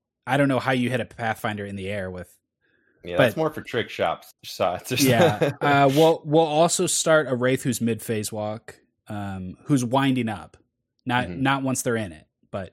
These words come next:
Speaker 2: Right.
Speaker 1: um, but the, the big change with Revenant is that his death totem, his ultimate, no longer has that range circle. There's no radius to it. If it's active, it's on a timer, and you can go anywhere in the world, and you'll have that, uh,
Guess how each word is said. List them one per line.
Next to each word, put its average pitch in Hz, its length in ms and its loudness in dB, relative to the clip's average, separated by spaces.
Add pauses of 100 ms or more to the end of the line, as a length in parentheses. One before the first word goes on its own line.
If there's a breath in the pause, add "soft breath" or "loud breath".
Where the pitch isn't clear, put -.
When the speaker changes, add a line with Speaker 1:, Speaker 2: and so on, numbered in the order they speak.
(140)
Speaker 2:
Right. 76 300 -10 (160)
Speaker 1:
um, 107 460 -4 (180)
but 139 260 2
the, 127 340 4
the 120 120 -4
big 220 320 2
change 185 300 0
with - 180 -8
Revenant 120 520 0
is 117 200 -4
that 117 300 -2
his 113 420 -8
death 151 380 -2
totem, 120 260 -2
his 95 160 -8
ultimate, 117 480 -4
no 117 260 0
longer 135 420 0
has 110 300 -4
that 98 240 -8
range 98 400 -8
circle. - 520 -14
There's 107 180 -12
no 127 100 -2
radius 117 520 -4
to - 100 -16
it. - 280 -20 (240 soft breath)
If 101 260 -10
it's 104 280 -10
active, 151 400 0
it's 139 120 -4
on 123 120 -2
a 107 60 -6
timer, 143 480 -2
and 110 180 -6
you 117 100 -4
can 117 140 -6
go 104 160 -8 (100)
anywhere 131 360 2
in 127 60 0
the 117 80 -4
world, 110 420 -4
and 101 140 -10
you'll 98 140 -8
have 101 480 -6 (320)
that, 101 420 -6
uh, 87 420 -12